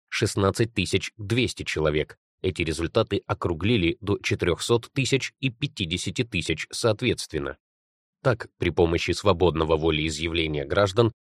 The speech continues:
Наполеон стал императором французов. Опытные юристы быстро оформили все эти изменения.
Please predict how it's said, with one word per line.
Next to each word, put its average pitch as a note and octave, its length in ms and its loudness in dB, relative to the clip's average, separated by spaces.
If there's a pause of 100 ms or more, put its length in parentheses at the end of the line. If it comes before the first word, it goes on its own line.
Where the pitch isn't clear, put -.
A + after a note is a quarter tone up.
(140)
Наполеон G#2 480 4
стал B2 360 2
императором E2+ 640 4
французов. - 640 2 (340)
Опытные A#2+ 460 4
юристы F#2 600 0
быстро B2 380 0
оформили G#2+ 640 4
все F2 220 0
эти F2+ 200 -2
изменения. F2 540 2